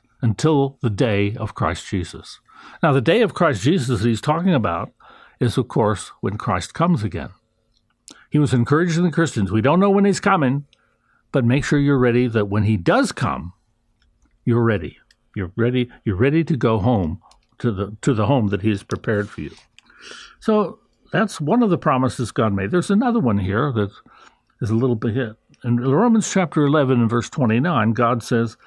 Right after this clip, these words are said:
"God's gift and his call are, are irrevocable."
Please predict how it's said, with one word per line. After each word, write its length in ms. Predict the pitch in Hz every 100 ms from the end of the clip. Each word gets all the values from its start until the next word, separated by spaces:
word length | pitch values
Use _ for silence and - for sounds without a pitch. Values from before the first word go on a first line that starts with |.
| - - -
"God's 360 | 156 208 185
gift 520 | 135 202 156 - - - _ _ _ _ _ _ _ -
and 160 | 139
his 200 | 135 202
call 640 | - - 202 107 107 143 _ _ _ _ _ -
are, 200 | 127 123
are 220 | 170 190
irrevocable." 1120 | 175 170 175 170 139 151 143 127 82 67 -